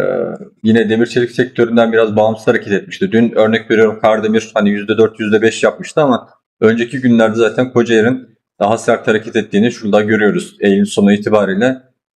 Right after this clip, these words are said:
e, bir kırılım geldi ve o kırılımda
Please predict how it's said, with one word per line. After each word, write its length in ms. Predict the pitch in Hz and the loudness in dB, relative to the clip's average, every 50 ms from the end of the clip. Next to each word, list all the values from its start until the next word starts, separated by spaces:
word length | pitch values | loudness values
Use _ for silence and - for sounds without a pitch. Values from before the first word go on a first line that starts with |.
| _ _ - | _ _ -2
e, 60 | 95 92 92 92 90 90 90 87 85 85 82 78 85 | 0 0 0 0 0 0 -2 -2 -4 -6 -8 -6 -4
bir 160 | 104 110 - - | -4 -4 -2 -2
kırılım 360 | 131 117 113 110 117 113 104 | -2 0 0 0 2 2 2
geldi 300 | 104 98 - 123 135 127 | 2 2 0 0 0 0
ve 80 | 117 | 0
o 100 | 110 107 | -2 -2
kırılımda 640 | - 131 120 107 101 101 98 101 131 143 139 - | -2 -2 0 0 0 0 2 2 0 -2 -2 -6